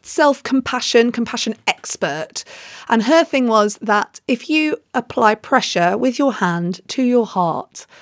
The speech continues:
and allow yourself to feel that, then it's the equivalent of giving yourself a self-hug. It's letting your body know that everything is going to be okay. So,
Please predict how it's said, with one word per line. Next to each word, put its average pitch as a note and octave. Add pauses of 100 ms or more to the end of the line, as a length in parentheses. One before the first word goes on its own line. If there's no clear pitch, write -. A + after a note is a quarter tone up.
(720)
and G#3
allow G#3+
yourself G3
to -
feel F3
that, - (240)
then F#3+
it's - (280)
the G3
equivalent G3+
of F3+
giving F3+
yourself F3
a F3
self-hug. E3
It's -
letting G#3
your G3+
body G#3
know E3 (540)
that -
everything F3
is E3
going D#3+
to -
be D#3+
okay. D#3+ (680)
So, E3